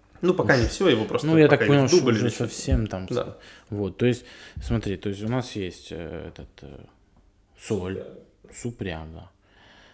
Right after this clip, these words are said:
Speaker 2: Э, в непонятном состоянии Беседин, но он же есть, он же будет, его ж надо
Speaker 1: Будет,
Speaker 2: будет куда-то
Speaker 1: будет.
Speaker 2: этот, Русин. Потом есть, ну, в-, если взять уже дубль, там есть Исаенко, который он накидал Олимпику, там,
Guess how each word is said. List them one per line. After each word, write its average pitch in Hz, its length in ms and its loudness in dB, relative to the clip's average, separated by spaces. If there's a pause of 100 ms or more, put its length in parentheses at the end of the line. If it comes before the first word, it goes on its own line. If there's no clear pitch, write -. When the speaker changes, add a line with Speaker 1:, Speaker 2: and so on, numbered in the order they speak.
(120)
Speaker 2:
Э, 87 220 -10
в 95 100 -8
непонятном 120 440 -2
состоянии 117 420 -2
Беседин, 95 680 -4
но 90 100 -8
он 87 100 -10
же 87 100 -10
есть, 110 400 -6
он 82 120 -10
же 85 100 -8
будет, 101 420 -8
его 82 160 -12
ж - 100 -14
надо 90 160 -6
Speaker 1:
Будет, 92 100 -4
Speaker 2:
будет 95 200 -6
куда-то 98 300 -6
Speaker 1:
будет. - 120 -8
Speaker 2:
этот, 98 440 -2 (100)
Русин. 98 520 -4 (1300)
Потом 107 420 0
есть, 110 420 -2
ну, 101 380 0
в-, 92 400 -6
если 104 300 -2
взять 110 300 0
уже 101 260 -4
дубль, 117 420 2
там 92 240 -6
есть 104 240 -6
Исаенко, 104 580 -2
который 95 380 -6
он 92 220 -6
накидал 98 500 -2
Олимпику, 95 580 -6
там, 82 280 -12